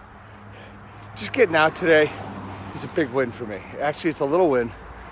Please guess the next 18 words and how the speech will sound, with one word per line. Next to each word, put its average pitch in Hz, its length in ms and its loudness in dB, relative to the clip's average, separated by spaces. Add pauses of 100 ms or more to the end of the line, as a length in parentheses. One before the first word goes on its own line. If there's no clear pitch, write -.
(160)
but 147 100 0
I'm 131 120 0
treating 165 280 2
it 135 80 -6
like 120 140 -4
a - 120 -12
big 123 180 -2
win. 113 220 -2 (720)
Uh, 110 320 0 (1700)
just, - 280 -4
it 170 100 4
is. 143 340 2 (500)
Just - 180 -8
getting 139 260 0
out 131 220 2
and 120 140 -8
running. 123 280 -4 (600)
Um, 113 440 0